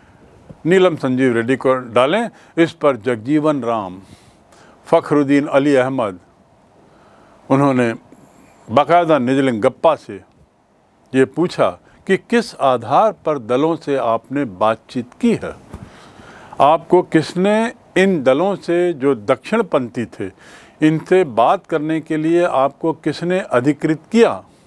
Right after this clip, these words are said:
और ऐसा करते हुए, ऐसा बातचीत, ऐसा करते हुए इन नेताओं ने सिंडिकेट पर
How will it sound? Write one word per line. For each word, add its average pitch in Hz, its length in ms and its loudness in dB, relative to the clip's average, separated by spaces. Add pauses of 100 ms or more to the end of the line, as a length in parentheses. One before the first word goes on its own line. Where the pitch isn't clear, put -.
(2500)
और 147 240 4
ऐसा 143 360 4
करते 131 320 0
हुए, 170 280 4
ऐसा 139 400 -2 (260)
बातचीत, 127 640 -4
ऐसा 135 520 -2 (1000)
करते 135 300 4
हुए 160 320 2
इन 180 200 -2
नेताओं 139 540 0
ने 175 240 -4
सिंडिकेट 165 760 0
पर 170 380 -4